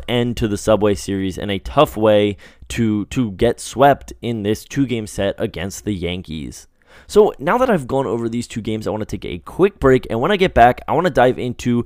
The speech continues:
that tough schedule I was just talking about, as well as what is coming in the future.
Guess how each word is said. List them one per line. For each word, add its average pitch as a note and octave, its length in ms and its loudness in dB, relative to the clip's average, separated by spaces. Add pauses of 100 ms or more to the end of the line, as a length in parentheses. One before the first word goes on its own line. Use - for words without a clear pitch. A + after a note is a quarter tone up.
(240)
that - 240 -4
tough - 280 4
schedule B2 400 2
I A2 100 8
was G#2+ 140 0
just - 200 -6
talking G2+ 340 -2
about, F#2+ 300 2
as G#2 200 0
well C3 340 4
as G#2+ 220 2
what A#2 340 4
is A#2 160 -2
coming G#2 400 -6
in F#2+ 280 -8
the F#2 160 -6
future. D#2 800 -8